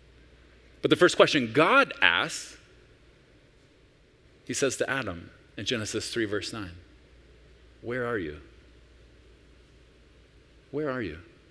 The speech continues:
And I don't think this was a locational question. If you've been here before and heard me taught this, hear me teach this, you can't convince me this was a locational question. Here's why. God knows everything and is everywhere. It's literally impossible for God to be in the garden,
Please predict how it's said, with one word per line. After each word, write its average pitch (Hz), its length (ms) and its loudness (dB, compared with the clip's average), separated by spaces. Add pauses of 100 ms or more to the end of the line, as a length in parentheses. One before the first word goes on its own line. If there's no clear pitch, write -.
(1400)
And 117 80 -2
I 143 80 6
don't 175 200 0
think 185 220 -2
this 165 200 0
was 151 140 2
a 160 40 2
locational 147 500 0
question. 117 400 -4
If 90 120 -10
you've 143 120 -4
been 156 120 -2
here 151 80 0
before 151 260 -2
and 123 320 -4
heard 139 180 -2
me 127 80 0
taught 156 240 -4
this, 131 200 -10 (540)
hear 147 100 -2
me 135 80 2
teach - 260 -2
this, 139 240 -2 (1120)
you 165 140 2
can't 196 180 0
convince 175 320 -2
me 185 100 -2
this 156 180 -2
was 143 100 -4
a 151 60 2
locational 151 500 0
question. 156 340 -2
Here's 139 220 -2
why. 151 260 -2 (240)
God 151 220 2
knows 147 180 2
everything 139 520 2
and 120 100 -2
is 151 260 2
everywhere. 120 560 2 (1000)
It's 175 180 6
literally 202 360 8
impossible 185 680 4
for 175 140 6
God 220 220 8
to 240 80 2
be 233 100 6
in 214 80 4
the 196 60 6
garden, 196 480 8